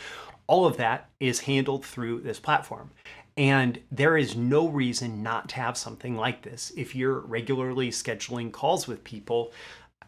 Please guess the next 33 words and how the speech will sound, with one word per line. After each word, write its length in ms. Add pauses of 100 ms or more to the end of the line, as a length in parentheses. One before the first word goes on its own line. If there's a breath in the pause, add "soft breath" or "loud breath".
I 260
mean, 180
at 100
least 340
to 60
have 560 (140)
a 80
free 440
Calendly 880 (100)
thirty-minute 640
one, 320 (720)
hour 260
one, 400
I 100
don't 140
know. 300 (400 loud breath)
Uh, 260
I 80
think 300
even 260
Google 300
Calendar 500
has 280
this, 360
has 640
something 560
similar 600
that's 360
being 400
integrated 520
into 320
it 140
today, 460